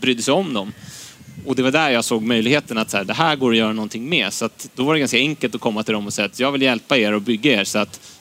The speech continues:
folk faktiskt vet vilka ni är och att ni faktiskt kan tjäna pengar på den här stora publiken som ni har.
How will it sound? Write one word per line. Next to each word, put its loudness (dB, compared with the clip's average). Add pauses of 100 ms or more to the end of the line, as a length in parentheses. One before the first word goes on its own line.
(140)
folk 0
faktiskt -2
vet 0
vilka -2
ni 2
är 2 (320)
och 0
att 0
ni -2
faktiskt -2
kan -2
tjäna -4
pengar -2
på -8
den -6
här -6
stora -8
publiken -6
som -14
ni -12
har. 0